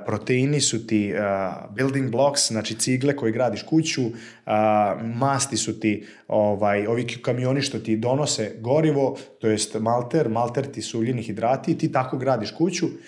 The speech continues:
a kaže, a kvalitet majstora koji ugrađuju te cigle i malterišu su ti hormoni.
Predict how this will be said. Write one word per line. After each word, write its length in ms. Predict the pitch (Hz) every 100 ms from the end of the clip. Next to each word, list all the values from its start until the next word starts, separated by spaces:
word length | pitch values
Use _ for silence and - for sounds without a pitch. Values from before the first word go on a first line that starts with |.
| - -
a 120 | 101
kaže, 480 | 160 147 113 - -
a 140 | -
kvalitet 560 | - 101 110 131 175 -
majstora 840 | 113 180 220 - 185 165 135 - -
koji 200 | 139 139
ugrađuju 680 | 131 117 117 135 180 160 107
te 140 | 120
cigle 460 | - 113 113 170 131
i 40 |
malterišu 680 | 113 98 110 107 165 - 233 - - - _ _ _ _ _
su 220 | - 117
ti 120 | 117 113
hormoni. 680 | 113 - 113 98 82 80